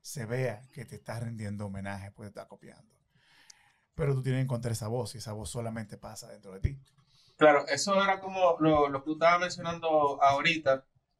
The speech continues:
Speaker 2: eh, y es algo que, que eventualmente, por lo menos yo, yo sé que, que mis compañeros también se lo mencionan a quienes instruimos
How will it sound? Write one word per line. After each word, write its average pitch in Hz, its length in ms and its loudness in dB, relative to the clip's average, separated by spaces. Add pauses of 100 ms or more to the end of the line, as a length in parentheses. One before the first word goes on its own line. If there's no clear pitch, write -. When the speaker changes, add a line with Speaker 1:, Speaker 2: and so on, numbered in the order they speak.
(160)
Speaker 2:
eh, 120 320 6 (380)
y 120 100 -2
es 131 200 0
algo 147 340 6
que, 117 1000 0 (420)
que 135 80 2
eventualmente, 135 680 4 (880)
por 135 140 6
lo 127 80 6
menos 147 460 4
yo, 131 140 0
yo 147 380 4
sé 131 240 -4
que, 127 600 0
que 123 80 -10
mis 123 140 -12
compañeros 120 460 -4
también 127 220 -8
se 131 140 -2
lo 127 100 2
mencionan 123 420 -4
a 120 120 -6
quienes 120 340 -8
instruimos 127 840 -2